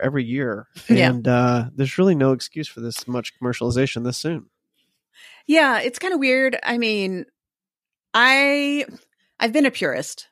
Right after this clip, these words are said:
Speaker 2: before. And I still am mostly because I believe that calendars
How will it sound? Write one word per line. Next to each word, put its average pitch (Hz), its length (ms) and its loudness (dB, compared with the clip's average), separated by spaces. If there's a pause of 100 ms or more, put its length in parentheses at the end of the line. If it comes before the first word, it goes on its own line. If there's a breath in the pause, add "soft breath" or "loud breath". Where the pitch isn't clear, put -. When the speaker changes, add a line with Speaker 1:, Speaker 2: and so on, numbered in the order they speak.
(160)
Speaker 2:
before. - 460 -8 (140)
And 247 100 4
I 285 60 4
still 277 280 0
am 196 260 2
mostly 247 580 -2 (420 soft breath)
because 190 580 2
I 185 160 2
believe 185 560 -2
that 160 180 0
calendars 175 720 0